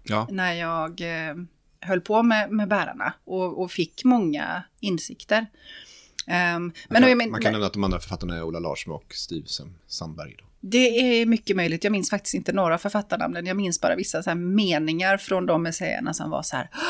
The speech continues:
Speaker 2: <gasps> "Wow, ja, just det", liksom. Men jag minns, eh, ett exempel från, om man ska relatera till då varför den här boken var så viktig för mig. Ett ställe där jag verkligen så här försökte gå tillbaka och se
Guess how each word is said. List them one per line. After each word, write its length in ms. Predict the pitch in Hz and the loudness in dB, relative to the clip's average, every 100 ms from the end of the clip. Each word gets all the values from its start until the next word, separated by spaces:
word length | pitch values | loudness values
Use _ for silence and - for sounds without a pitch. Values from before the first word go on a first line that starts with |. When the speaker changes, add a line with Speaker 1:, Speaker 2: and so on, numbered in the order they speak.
| 349 | -2
Speaker 2:
<gasps> 340 | 320 302 _ - | -2 -6 _ -8
"Wow, 580 | 208 214 220 202 165 | 0 2 2 0 -4
ja, 420 | 151 175 208 180 156 | -4 -2 0 -2 -4
just 380 | - 214 - - | -2 0 0 0
det", 160 | 170 - - | -4 -8 -10
liksom. 300 | 180 - - - _ - - - | -12 -10 -14 -14 _ -20 -20 -2
Men 160 | 214 240 | 4 6
jag 100 | 233 | 8
minns, 440 | 226 208 - - - | 6 4 2 -2 -2
eh, 500 | 147 131 147 - 226 | -2 -2 -8 0 -2
ett 220 | - - | -2 -6
exempel 560 | 254 - 254 185 202 190 | -2 4 4 6 2 0
från, 440 | - 190 175 180 - _ - | 2 4 4 0 -6 _ 0
om 140 | 196 | 2
man 100 | 190 | 2
ska 160 | 185 190 | 2 4
relatera 520 | 190 185 - 185 175 | 4 4 0 0 -2
till 180 | 180 175 | -2 -2
då 100 | 180 | 0
varför 320 | 180 165 190 | 0 0 0
den 60 | 190 | 0
här 100 | 175 | -2
boken 360 | 175 165 170 175 | -2 -6 -6 -4
var 80 | |
så 120 | 175 170 | -4 -4
viktig 380 | 208 - 214 | -6 -4 -2
för 80 | 285 | 4
mig. 280 | 240 160 - - - - _ _ - - _ _ - | 4 4 -4 -16 -20 -20 _ _ -16 -16 _ _ -2
Ett 140 | 226 | 0
ställe 260 | - 226 202 | 4 4 8
där 100 | 196 | 8
jag 80 | |
verkligen 360 | 202 185 214 226 | 8 6 4 6
så 60 | 269 | 6
här 80 | |
försökte 320 | - - - 185 | 6 2 2 0
gå 120 | 185 | 0
tillbaka 540 | 180 196 160 170 196 | 4 8 8 6 2
och 120 | 208 | 2
se 340 | - 170 139 | 4 6 6